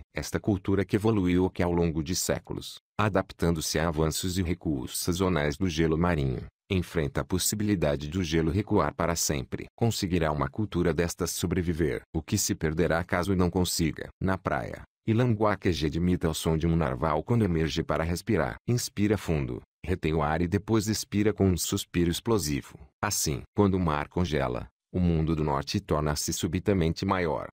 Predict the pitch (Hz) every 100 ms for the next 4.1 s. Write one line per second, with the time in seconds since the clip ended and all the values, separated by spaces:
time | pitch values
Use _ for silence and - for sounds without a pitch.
0 | - 80 95 95 85 67 - 92 80 82
1 | 71 71 82 82 - - - _ - -
2 | 92 82 80 82 87 90 87 69 65 90
3 | 85 85 85 - 85 85 80 69 - -